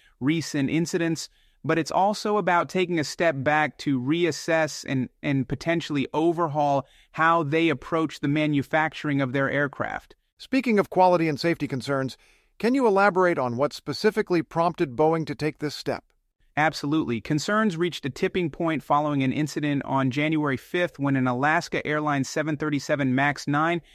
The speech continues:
Speaker 1: experienced a door panel blowout over Oregon at sixteen thousand feet. This incident wasn't isolated, but part of growing scrutiny over plane quality and safety that both Boeing and Spirit AeroSystems have been facing.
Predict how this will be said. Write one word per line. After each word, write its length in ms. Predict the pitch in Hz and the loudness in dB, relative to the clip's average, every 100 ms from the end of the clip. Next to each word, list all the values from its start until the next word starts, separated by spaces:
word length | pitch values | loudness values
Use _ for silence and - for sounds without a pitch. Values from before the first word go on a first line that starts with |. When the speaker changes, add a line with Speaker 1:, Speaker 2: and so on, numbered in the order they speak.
| _ | _
Speaker 1:
experienced 600 | - 123 - 175 175 160 | -10 -8 -2 0 0 -2
a 60 | 135 | -4
door 300 | 123 160 180 | -2 0 0
panel 280 | 180 180 170 | -2 -2 -2
blowout 460 | 135 170 170 165 | -2 0 2 2
over 280 | 127 156 143 | 2 0 -2
Oregon 400 | - 160 156 170 | -2 -2 -2 -2
at 180 | 160 131 | -2 -4
sixteen 540 | - 170 - - 160 | -2 -4 -4 -4 -2
thousand 440 | 143 151 147 135 131 | 0 0 0 0 -2
feet. 360 | - 143 - _ _ _ _ | 0 0 0 _ _ _ _
This 160 | 160 156 | -4 -2
incident 420 | 170 160 151 143 | -2 -2 -2 -2
wasn't 320 | 139 160 156 - | 0 0 0 0
isolated, 600 | 151 - 160 156 151 135 | -2 -2 -2 -2 0 -2
but 140 | 127 | -2
part 200 | - 151 | 0 0
of 100 | 127 | 0
growing 400 | 120 139 156 165 | -2 0 2 0
scrutiny 500 | 151 - 165 165 160 | -2 -2 0 2 0
over 240 | 135 135 127 | 0 -2 -4
plane 380 | - 160 156 | -4 -4 -2
quality 500 | 151 165 151 151 147 | -2 0 0 0 -2
and 120 | 135 131 | -2 -4
safety 420 | - 156 151 151 | -2 -2 -2 -4
that 140 | 127 | -2
both 200 | 120 139 | -2 -2
Boeing 380 | 120 147 151 151 | 0 0 0 0
and 100 | 131 | -2
Spirit 360 | - 156 151 - | -4 -2 -2 0
AeroSystems 680 | 143 147 - 143 - 139 | 0 -2 -4 -6 -4 -4
have 180 | 143 131 | -2 -2
been 160 | 139 139 | -2 -2
facing. 600 | - 151 135 - 110 110 | 0 0 0 -2 -8 -8